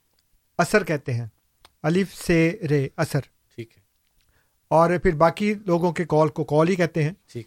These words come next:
Speaker 2: ہے۔
Speaker 1: لیکن صحابہ کے قول کو یا تابعین کے قول کو بھی کا-، بعض اوقات اثر کہہ دیتے
Speaker 2: جی۔
Speaker 1: ہیں۔ لیکن حدیث صرف اور صرف نبی کریم صلی اللہ
Speaker 2: صلی اللہ
Speaker 1: علیہ وآلہ وسلم کی جو باتیں ہیں، آپ کے جو فرمودات ہیں اس کو حدیث کہتے ہیں۔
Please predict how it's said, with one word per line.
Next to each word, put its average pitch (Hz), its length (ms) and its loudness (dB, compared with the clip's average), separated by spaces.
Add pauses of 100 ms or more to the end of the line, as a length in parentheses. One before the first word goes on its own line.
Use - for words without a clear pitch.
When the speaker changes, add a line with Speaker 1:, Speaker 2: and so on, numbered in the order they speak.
Speaker 2:
ہے۔ - 200 -10
Speaker 1:
لیکن 160 240 0
صحابہ 160 360 4
کے 196 220 0
قول 160 280 2
کو 196 220 -4
یا 175 160 0
تابعین 165 420 2
کے 208 100 -4
قول 160 220 0
کو 160 100 -2
بھی 170 140 -2
کا-، 175 180 2
بعض 156 260 2
اوقات 147 240 0 (680)
اثر 185 240 2
کہہ 165 100 2
دیتے 139 200 0
Speaker 2:
جی۔ 120 80 0
Speaker 1:
ہیں۔ 104 100 -6 (760)
لیکن 180 260 0
حدیث 185 380 2 (240)
صرف 277 320 2
اور 233 60 4
صرف 151 260 0 (720)
نبی 190 140 2
کریم 214 220 2
صلی 180 200 -2
اللہ 151 160 2
Speaker 2:
صلی 165 200 4
اللہ 175 200 0
Speaker 1:
علیہ 156 80 2
وآلہ 147 160 0
وسلم 170 320 -2
کی 160 180 -2
جو 147 120 0
باتیں 135 320 -2
ہیں، 143 140 0 (360)
آپ 147 180 -4
کے 160 80 -4
جو 156 220 0
فرمودات 151 560 0
ہیں 147 80 -6
اس 165 180 -14
کو 139 280 0 (400)
حدیث 143 400 -4
کہتے 131 260 -4
ہیں۔ 123 100 -6